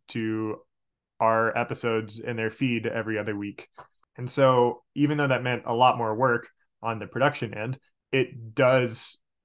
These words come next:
require, it asks of us, it doesn't require of us, but it asks of us to keep giving and to keep playing and to keep coming to the table together. And that's,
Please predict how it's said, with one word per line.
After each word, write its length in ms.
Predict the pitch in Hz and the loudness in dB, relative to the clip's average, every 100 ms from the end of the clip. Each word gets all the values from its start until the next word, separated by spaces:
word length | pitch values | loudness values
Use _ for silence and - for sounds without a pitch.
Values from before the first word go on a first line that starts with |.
| _ _ _ | _ _ _
require, 1080 | 120 107 113 - 127 120 120 117 110 107 - _ _ _ - | -12 -8 -8 -4 4 6 6 2 -2 -4 -8 _ _ _ -4
it 120 | 120 | -2
asks 520 | 131 135 123 - - - | 4 4 4 -2 -10 -8
of 200 | 120 101 | -6 -4
us, 220 | 104 - | -4 -2
it 80 | 120 | -2
doesn't 220 | 123 117 | -2 -4
require 420 | 113 - 117 107 | -4 2 2 2
of 80 | 98 | -2
us, 180 | 101 - | -6 -6
but 120 | 117 | -4
it 100 | 110 | -2
asks 460 | - 123 - - - | 2 4 2 -4 -12
of 220 | - 113 | -6 -4
us 300 | 107 104 - _ _ _ _ _ _ - | -4 -6 -12 _ _ _ _ _ _ -6
to 420 | 135 123 117 113 | -2 0 -2 -4
keep 340 | - 139 127 - - 120 | -4 0 0 -2 -14 -8
giving 400 | 120 113 101 101 | -4 -4 -6 -10
and 120 | 107 110 | -14 -10
to 120 | 117 | -10
keep 320 | - 127 - - | -6 -8 -8 -12
playing 480 | - 110 104 101 - _ _ _ _ _ _ _ | -8 -6 -8 -10 -18 _ _ _ _ _ _ _
and 460 | 117 117 110 107 - | -4 -2 -4 -6 -16
to 120 | - 117 | -12 -6
keep 260 | 139 127 | -2 -2
coming 260 | - 117 113 | -4 -8 -8
to 160 | 113 - - | -10 -14 -14
the 80 | 120 | -6
table 240 | 160 147 | -2 0
together. 440 | 110 101 - - - | -2 -8 -10 -10 -8
And 180 | 123 117 | -6 2
that's, 360 | 127 135 - | 2 2 -4